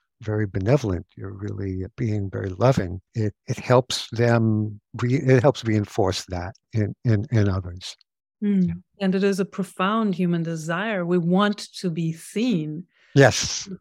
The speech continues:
Speaker 2: seen. And when somebody sees us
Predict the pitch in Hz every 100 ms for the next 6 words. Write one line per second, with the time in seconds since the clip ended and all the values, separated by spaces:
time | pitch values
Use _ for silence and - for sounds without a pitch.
0 | - 214 202 151 156 170 175 175 - 269
1 | 320 254 185 170 165 - - 202 202 156
2 | 139 - -